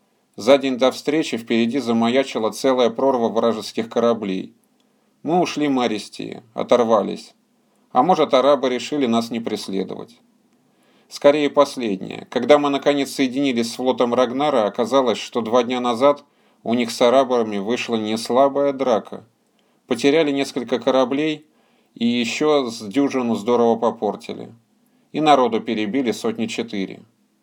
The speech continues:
Почти столько же, сколько потеряли в шторм. Разошлись в ничью. Надо полагать, в задачу арабского флота не входило полное уничтожение норманнов.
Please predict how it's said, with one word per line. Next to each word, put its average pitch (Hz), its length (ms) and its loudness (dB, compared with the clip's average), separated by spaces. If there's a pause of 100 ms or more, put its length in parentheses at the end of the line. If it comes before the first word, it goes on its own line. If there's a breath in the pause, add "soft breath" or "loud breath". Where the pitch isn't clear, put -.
(340)
Почти 131 340 0
столько 151 380 -2
же, 107 140 -2
сколько - 320 -4
потеряли 107 500 -2
в - 80 -10
шторм. 101 420 -10 (920)
Разошлись 165 580 2
в - 20 -8
ничью. 107 480 -4
Надо 127 260 0
полагать, 135 460 0
в 113 40 -14
задачу 120 380 0
арабского 127 460 0
флота 147 340 -2
не 120 140 -2
входило 127 500 0
полное 123 360 -4
уничтожение 110 600 -2
норманнов. 107 560 -4